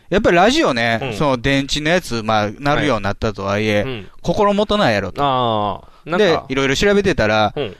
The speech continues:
Speaker 1: やっぱり今の時代ね、
Speaker 2: うん。
Speaker 1: スマホ。
Speaker 2: あー、そうやな。
Speaker 1: 充電できなあかん。
Speaker 2: スマホ。そうやな、スマホ充電できなあかん。
Speaker 1: うん。
Speaker 2: 何で
Speaker 1: で、まあ、乾電池で、まあ、
Speaker 2: うん。
Speaker 1: 充電できるやつもあるけど、
Speaker 2: はいはい。
Speaker 1: やっぱ最悪手回し。
Speaker 2: あ、そうやな、ギュンギュンギュンギュンギュンギュンギュンって言って。
Speaker 1: やったら、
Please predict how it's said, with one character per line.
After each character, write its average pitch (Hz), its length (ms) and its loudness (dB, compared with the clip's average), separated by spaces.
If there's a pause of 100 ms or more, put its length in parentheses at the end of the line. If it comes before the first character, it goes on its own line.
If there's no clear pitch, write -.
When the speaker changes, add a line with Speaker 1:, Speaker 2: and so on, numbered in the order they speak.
(100)
Speaker 1:
や 147 100 0
っ 147 40 -2
ぱ 254 160 4
り 151 80 4
今 170 160 0
の 156 80 0
時 120 120 -2
代 110 180 0
ね、 110 320 -2
Speaker 2:
う 131 40 -4
ん。 98 180 -10 (300)
Speaker 1:
ス - 180 -4
マ 127 140 2
ホ。 131 220 0 (340)
Speaker 2:
あ 147 220 2
ー、 131 60 2
そ 139 100 -2
う - 20 2
や 175 40 2
な。 196 80 4
Speaker 1:
充 180 40 2
電 175 140 2
で 165 100 2
き 151 80 0
な 113 120 2
あ 101 40 0
か 98 200 -2
ん。 - 20 -10
Speaker 2:
ス - 0 -
マ - 0 -
ホ。 - 60 -14
そ 156 80 0
う - 20 2
や 113 60 0
な、 143 160 -2
ス 139 80 -6
マ 127 100 -2
ホ 131 100 0
充 135 160 0
電 135 160 2 (120)
で 135 100 0
き 123 100 -6
な 101 100 -4
あ 98 40 -8
か 92 140 -10
ん。 - 100 -12
Speaker 1:
う 113 40 -8
ん。 101 220 -10 (260)
Speaker 2:
何 127 140 -2
で 139 80 0
Speaker 1:
で、 127 60 2
ま 139 80 2
あ、 131 60 0
乾 254 260 4
電 196 260 2
池 127 840 0
で、 175 260 4
ま 123 140 2
あ、 - 20 -
Speaker 2:
う - 20 0
ん。 - 20 -8
Speaker 1:
充 139 140 -2
電 131 100 0
で 131 100 0
き 135 60 -6
る 139 60 0
や 135 60 0
つ - 60 -12
も 95 100 -4
あ 110 60 -2
る 151 100 -4
け 117 120 -2
ど、 107 240 0
Speaker 2:
は 135 120 0
い 104 40 -4
は 98 100 -2
い。 - 20 -4
Speaker 1:
や 90 60 -8
っ - 20 -10 (420)
ぱ 160 80 0
最 180 300 2
悪 165 160 -2
手 107 100 4
回 107 320 0
し。 - 340 -12
Speaker 2:
あ、 120 80 -4
そ 117 120 -2
う 120 40 -2
や 120 60 -2
な、 110 60 -4
ギ 107 60 -4
ュ 107 100 -4
ン 117 40 -8
ギ 131 60 -2
ュ 156 60 -2
ン 165 40 -4
ギ 165 60 -2
ュ 170 40 -2
ン 175 40 -4
ギ 185 80 -2
ュ 196 60 0
ン 208 40 -8
ギ 214 80 -2
ュ 220 40 -4
ン 233 220 -8
ギ 233 80 -8
ュ - 20 -12
ン - 20 -12
ギ 247 80 -4
ュ - 40 -2
ン - 20 -2
っ - 20 -10
て 277 120 -14
言 - 100 -10
っ - 20 -20
て。 - 180 -18
Speaker 1:
や 123 80 -2
っ - 40 -4
た 156 160 0
ら、 117 240 2